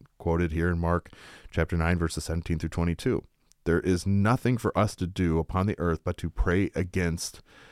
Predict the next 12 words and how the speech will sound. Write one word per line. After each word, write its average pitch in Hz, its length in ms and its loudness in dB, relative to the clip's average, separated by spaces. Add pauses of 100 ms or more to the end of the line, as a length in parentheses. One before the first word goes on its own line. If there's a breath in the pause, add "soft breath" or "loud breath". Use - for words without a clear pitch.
(340 loud breath)
the - 120 -4
archenemy 85 540 2
without 85 380 -2
stopping, 104 480 -2 (240)
continuously 90 840 0 (140)
praying 80 600 0
against 78 680 -8 (260)
him. 60 400 -8 (640 loud breath)
For - 120 0
unless 92 240 0
God 107 320 2
prever-, 101 420 0